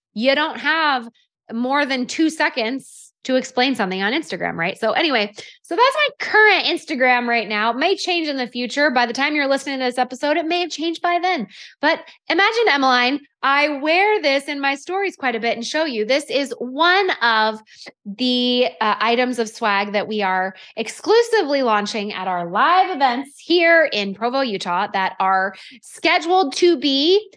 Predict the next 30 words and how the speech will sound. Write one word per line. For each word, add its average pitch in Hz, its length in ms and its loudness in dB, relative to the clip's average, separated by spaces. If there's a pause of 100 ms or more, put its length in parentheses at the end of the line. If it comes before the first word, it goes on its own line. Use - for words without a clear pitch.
(120)
next 285 640 -2 (160)
week, 392 680 4 (100)
my 220 160 -4
friend. 175 380 -8 (480)
This 381 240 2
episode 262 480 0
was 214 180 0
pre-recorded 415 800 4
for 269 220 2
you 240 220 -2
because 220 280 -6 (160)
I 262 360 -8
am 247 160 -6
in 240 200 -4
France 294 880 -2
with 233 200 -2
my 240 180 0
family. 202 340 -2
I'm 208 160 -2
in 214 100 -2
the 190 80 -4
south 294 340 0
of 392 120 -6
France 185 320 -4
right 175 200 -4
now 175 260 -2 (1120)
and 214 260 0
with 233 140 2
my 262 80 2
husband 190 460 -2